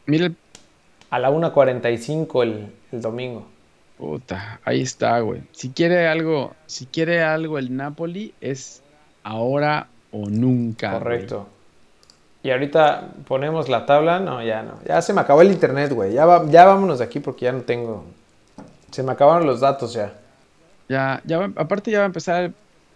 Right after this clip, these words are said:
Speaker 1: ya va a empezar el partido, güey. No te van a dar, no te van a dar los datos para poder ver el partido. Así que así está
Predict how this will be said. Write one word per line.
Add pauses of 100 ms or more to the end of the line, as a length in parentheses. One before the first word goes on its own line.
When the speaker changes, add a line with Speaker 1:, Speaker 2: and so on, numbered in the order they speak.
Speaker 1:
ya
va
a
empezar
el
partido,
güey.
No
te
van
a
dar,
no
te
van
a
dar
los
datos
para
poder
ver
el
partido.
Así
que (960)
así
está